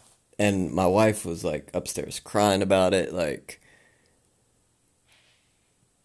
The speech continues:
basically our architect fucked us.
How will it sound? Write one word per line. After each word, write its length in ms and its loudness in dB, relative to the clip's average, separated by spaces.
basically 760 6
our 260 2
architect 1080 -4
fucked 480 -6
us. 440 -8